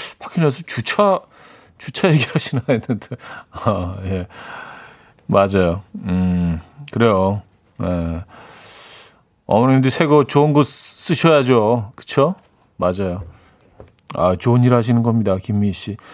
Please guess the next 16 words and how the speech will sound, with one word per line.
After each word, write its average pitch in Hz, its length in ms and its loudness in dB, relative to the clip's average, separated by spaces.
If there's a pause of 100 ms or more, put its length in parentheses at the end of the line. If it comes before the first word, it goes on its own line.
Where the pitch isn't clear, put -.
(220)
야, - 100 -4
그래도 147 240 4
어렵게 147 340 2
모아서, 139 560 2 (460)
어, - 300 -4
목돈을 147 460 2
만드셨는데 120 840 2 (320)
어머님 117 380 2
생각이 120 280 0
제일 110 200 0
먼저 98 240 -2
나셨군요. 87 580 -6 (1040)
효녀시구나. 101 800 2 (680)
복 - 140 -8
받으실 110 320 0
겁니다. 95 440 -2